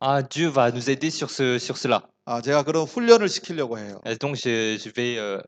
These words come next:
Speaker 1: former aussi ainsi les gens.
Speaker 2: 그래서 이제 이 지-, 그룹장도 훈련이 좀 잘 되면
Speaker 1: Et si, euh, les chefs de groupe sont bien formés,
Speaker 2: 그러니까 여러분도 이제 다 훈련시킬 거예요.
Speaker 1: je vais aussi tous vous former.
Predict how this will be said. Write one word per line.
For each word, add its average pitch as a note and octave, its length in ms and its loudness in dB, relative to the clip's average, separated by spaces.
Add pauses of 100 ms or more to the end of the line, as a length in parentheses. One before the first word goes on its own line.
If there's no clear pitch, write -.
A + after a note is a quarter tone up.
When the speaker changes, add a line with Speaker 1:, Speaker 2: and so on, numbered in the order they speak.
(120)
Speaker 1:
former C3+ 400 0
aussi G#2+ 360 -8
ainsi G2+ 320 -10
les G2+ 80 -8
gens. F2+ 160 -10 (880)
Speaker 2:
그래서 F3 260 4
이제 E3 560 4
이 D3+ 360 -4
지-, - 140 -10 (340)
그룹장도 D#3 560 -4
훈련이 E3 340 -4
좀 C#3+ 160 -4
잘 B2 220 -6
되면 A#2 580 -2
Speaker 1:
Et A#2+ 60 0
si, D#3 320 0
euh, A2+ 300 4
les G#2+ 220 2
chefs B2+ 140 -2
de A#2 80 -2
groupe A#2+ 160 -2
sont A2+ 160 -8
bien G#2+ 160 -6
formés, A#2 420 -6 (300)
Speaker 2:
그러니까 A2+ 180 -6
여러분도 C#3+ 440 0
이제 A#2+ 120 -4
다 A#2 200 -6
훈련시킬 C#3 500 -8
거예요. G#2 480 -4
Speaker 1:
je A#2 60 -10
vais A#2 100 -4
aussi A#2 320 -6
tous - 280 -10
vous G#2+ 140 -10
former. F#2+ 380 -8